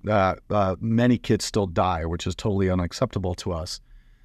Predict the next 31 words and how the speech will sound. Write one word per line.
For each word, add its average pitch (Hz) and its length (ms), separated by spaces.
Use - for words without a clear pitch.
So 147 460
what 131 360
that's 147 300
done 131 260
for 117 220
us 135 240
is 107 100
provided 107 640
the 95 80
foundation 101 960
for 104 680
a 113 60
platform 98 680
for 85 180
change - 500
and 113 760
to 123 120
drive 107 520
better 101 240
treatments 92 560
to 98 120
more 95 260
people 92 380
to 92 120
ensure 95 360
that 92 160
they 90 160
can 90 180
live 92 300
and 90 200
thrive. 98 480